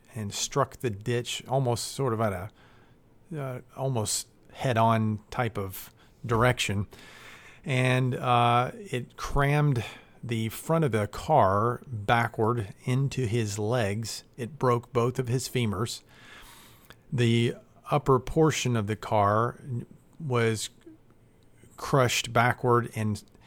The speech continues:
even though he was wearing a seatbelt, it struck him in the head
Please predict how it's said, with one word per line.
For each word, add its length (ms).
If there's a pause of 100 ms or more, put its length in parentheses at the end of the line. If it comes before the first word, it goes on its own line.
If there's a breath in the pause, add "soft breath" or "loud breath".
(260 soft breath)
even 340
though 200
he 160
was 220
wearing 360
a 60
seatbelt, 640
it 120
struck 440
him 100
in 80
the 80
head 540